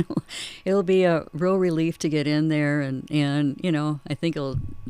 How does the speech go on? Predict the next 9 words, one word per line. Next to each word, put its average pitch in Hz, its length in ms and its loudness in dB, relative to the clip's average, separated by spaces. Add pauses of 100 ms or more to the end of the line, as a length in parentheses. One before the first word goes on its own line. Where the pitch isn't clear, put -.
(400)
probably 190 280 2
won't 147 200 2
seem 147 260 0
real 147 240 0
for 143 400 -4 (300)
a 143 80 -2
while, 147 460 -2
and, 135 200 -4 (760)
um, 135 420 -10